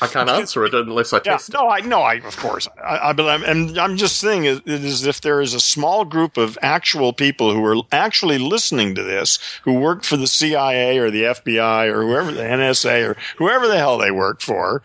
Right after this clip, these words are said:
Speaker 1: My
Speaker 2: We could, we
Speaker 1: perspective
Speaker 2: could try
Speaker 1: yeah.
Speaker 2: to, we could begin to subvert the system from within.
Speaker 1: My perspective associated with this is having listened to a number of podcasts, in particular having listened to a number of podcasts do a particular dance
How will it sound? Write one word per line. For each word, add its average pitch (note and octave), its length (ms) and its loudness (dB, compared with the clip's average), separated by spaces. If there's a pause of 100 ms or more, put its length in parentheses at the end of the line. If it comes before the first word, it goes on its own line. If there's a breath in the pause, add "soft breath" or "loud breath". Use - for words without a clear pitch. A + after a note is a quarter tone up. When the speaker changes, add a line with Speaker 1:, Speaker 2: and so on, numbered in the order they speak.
(680 loud breath)
Speaker 1:
My F3+ 140 -2
Speaker 2:
We A#3+ 100 0
could, - 60 -2
we C#4+ 40 4 (220)
Speaker 1:
perspective A3 140 0
Speaker 2:
could E3 200 0
try F3+ 220 2
Speaker 1:
yeah. F3 240 0
Speaker 2:
to, - 80 -10
we F#3+ 80 2
could G#3 180 -2
begin D#3+ 360 0
to D#3+ 60 0
subvert C#3 600 0
the E3+ 80 -2
system D3 460 0
from C#3+ 280 0
within. G#3+ 560 2
Speaker 1:
My A#3 180 2
perspective F#3+ 540 -2
associated G#2+ 800 0
with F#2 160 -16
this F2 400 -6
is C3 220 -6
having F#3 260 -2
listened G3 340 -6
to B2+ 140 -2
a - 20 2
number G#2 320 -2
of - 100 -10
podcasts, - 680 -4
in C3+ 100 -4
particular D3+ 540 -2
having C3+ 280 -2
listened C3 280 -8
to B2 100 -2
a A2+ 60 0
number A2+ 260 0
of - 80 -2
podcasts G#2+ 540 0 (180)
do A#2+ 320 2
a - 60 -2
particular G2 480 -2 (100)
dance B2+ 560 0